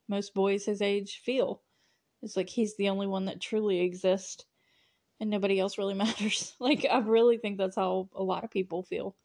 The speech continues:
It's like, you know, this is like, I don't know. <clears throat>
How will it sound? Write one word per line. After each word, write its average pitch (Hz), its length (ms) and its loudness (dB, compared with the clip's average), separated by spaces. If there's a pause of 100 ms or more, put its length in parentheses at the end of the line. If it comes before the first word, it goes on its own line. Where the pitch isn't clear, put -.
(480)
It's 226 180 -4
like, 208 220 0
you 254 140 2
know, 254 260 2
this 254 240 0
is 277 160 -2
like, 214 320 2 (1080)
I 190 80 -2
don't 180 140 -4
know. 220 1160 -2
<clears throat> - 60 -16